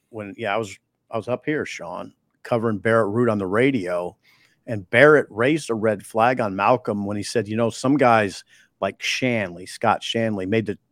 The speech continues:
made a seamless transition from eight-man football to the big, you know, to Power Five football." He said, "Malcolm hasn't made it." And you, you don't hear that, particularly from a guy like Barrett.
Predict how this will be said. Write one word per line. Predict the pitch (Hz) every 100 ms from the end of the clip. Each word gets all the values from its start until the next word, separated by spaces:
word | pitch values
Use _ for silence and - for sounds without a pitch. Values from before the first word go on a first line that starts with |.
| _ -
made | 120
a | 92
seamless | - - 147 139 117
transition | - 113 104 107 110 101
from | 107 95 113
eight-man | 113 113 107 92 -
football | 120 104 101 90 87 - _ _ _ _ _
to | - 120
the | 92
big, | 117 104 113 -
you | 110
know, | 78
to | - 92 87 _ _
Power | - 95 87 - -
Five | 117 95 -
football." | - - 76 - - - - _ _
He | 123
said, | 131 110
"Malcolm | 123 139 123
hasn't | 131 117
made | 107 90 -
it." | _ _ _ _ _ -
And | 127
you, | 123 180 269
you | 180 156
don't | 277 -
hear | - 208 185 113
that, | 104 95 95 _ _ - - -
particularly | 135 330 392 359
from | 185
a |
guy | 113 123
like | 107 -
Barrett. | 98 98 67